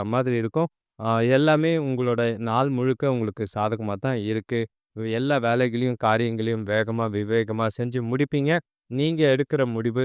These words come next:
நீண்ட கால, ஆ, பலன் தருவதாக தான் இருக்கும். எந்த ஒரு பாதிப்பும் இல்ல. குடும்பத்தோட மகிழ்ச்சியா டைம் ஸ்பெண்ட் பண்றது-, பண்றதுக்கும் வாய்ப்புகள் அதிகமா இருக்கு. சுபகாரிய முயற்சிகள்ல முன்னேற்றங்கள் இருக்கு. வளர்ச்சிக்குரிய நாளா தான் இருக்கு.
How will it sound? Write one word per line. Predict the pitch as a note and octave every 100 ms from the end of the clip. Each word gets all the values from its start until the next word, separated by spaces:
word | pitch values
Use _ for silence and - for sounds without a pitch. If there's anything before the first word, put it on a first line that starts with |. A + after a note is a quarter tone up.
| A2
நீண்ட | B2 C#3+ C#3+ A#2
கால, | G#2+ A2+ A#2+ _ _ -
ஆ, | A2 A2 -
பலன் | A2+ A#2+ B2+
தருவதாக | A2+ G#2+ G#2 G#2 G2+ G2+
தான் | B2 C3
இருக்கும். | G2 A2+ G#2+ B2 G#2+
எந்த | A2 A2+ A2+
ஒரு | G#2+ G#2
பாதிப்பும் | F#2+ G#2+ G#2+ - C3+
இல்ல. | A#2 A#2 D3+ - - _ -
குடும்பத்தோட | D3+ D#3 D3 C#3 A#2+ B2 A2+
மகிழ்ச்சியா | A#2 B2 - C3+ A#2
டைம் | A2 A#2+
ஸ்பெண்ட் | - A#2 A2
பண்றது-, | G#2+ - -
பண்றதுக்கும் | G#2 G#2+ G2+ G#2+ B2 G#2+
வாய்ப்புகள் | G2+ G#2 A2 G#2+
அதிகமா | G2+ F#2+ G2+ G2
இருக்கு. | F#2+ F#2 E3 F3+ - - -
சுபகாரிய | - D3 D#3+ D3 B2
முயற்சிகள்ல | A2+ A2 - G2+ G#2+ A2
முன்னேற்றங்கள் | G#2 G#2 G#2+ A2 G2+ F#2
இருக்கு. | F#2 - G#2+ F#2+
வளர்ச்சிக்குரிய | G#2 A#2+ A#2+ B2 C3 A#2+ B2+
நாளா | A2+ G#2+ G#2+
தான் | A2 B2
இருக்கு. | G#2 A2 -